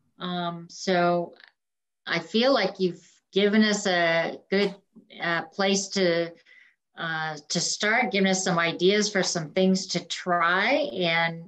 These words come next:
um, made it look really fun.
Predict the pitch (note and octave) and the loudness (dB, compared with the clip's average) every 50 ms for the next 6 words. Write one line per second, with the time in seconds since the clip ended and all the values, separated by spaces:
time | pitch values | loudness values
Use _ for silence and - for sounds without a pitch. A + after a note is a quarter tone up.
0 | - _ - - E3+ E3+ E3+ E3+ E3 E3 D#3+ _ _ _ _ _ _ _ _ _ | -20 _ -18 -16 -14 -14 -14 -14 -16 -20 -20 _ _ _ _ _ _ _ _ _
1 | _ F3+ F#3 F#3+ G3+ G3 F#3 - F3+ F#3+ F#3+ F#3+ F#3+ - G3+ G3+ G3 G3 G3 F#3+ | _ -10 -8 -6 -4 -4 -6 -2 2 2 2 2 0 -2 0 4 6 6 8 6
2 | F#3 F#3 - - - - G#3 F#3+ F#3+ G3 G#3+ B3 E4 G#4+ | 6 4 2 -8 -4 0 0 2 2 2 2 2 2 0